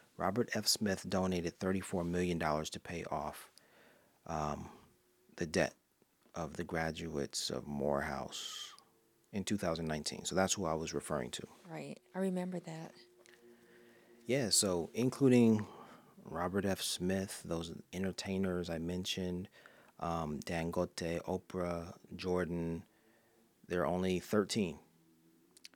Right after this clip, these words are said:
Speaker 2: Wow.
Speaker 1: There were only thirteen, uh, black billionaires.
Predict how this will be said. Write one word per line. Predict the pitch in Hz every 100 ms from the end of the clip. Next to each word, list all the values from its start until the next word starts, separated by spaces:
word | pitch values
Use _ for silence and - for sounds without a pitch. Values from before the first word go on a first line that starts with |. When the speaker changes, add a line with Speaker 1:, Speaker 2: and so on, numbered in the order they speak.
| -
Speaker 2:
Wow. | 180 170 170 170
Speaker 1:
There | 175
were | 82 -
only | 85 82 -
thirteen, | 104 95 - 104 92 82 82
uh, | - 80
black | 80 85 80 - - - - _ - 101
billionaires. | 95 90 85 76 69 78 -